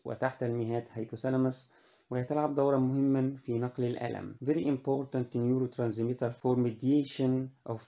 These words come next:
pain transmission. أما المادتين الأخريان فهما عكسها، فالإنكيفالين يتم إطلاقه في منطقة الهايبوثالاموس والليمبيك سيستم،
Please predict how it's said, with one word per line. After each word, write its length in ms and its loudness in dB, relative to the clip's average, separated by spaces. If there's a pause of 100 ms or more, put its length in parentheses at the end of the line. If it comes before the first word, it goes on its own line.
(120)
pain 300 4
transmission. 720 -4
أما 220 0
المادتين 640 0
الأخريان 540 0
فهما 320 0
عكسها، 540 -6
فالإنكيفالين 1300 0
يتم 320 2
إطلاقه 400 0
في 140 -4
منطقة 560 -2
الهايبوثالاموس 920 -2
والليمبيك 840 0
سيستم، 600 -4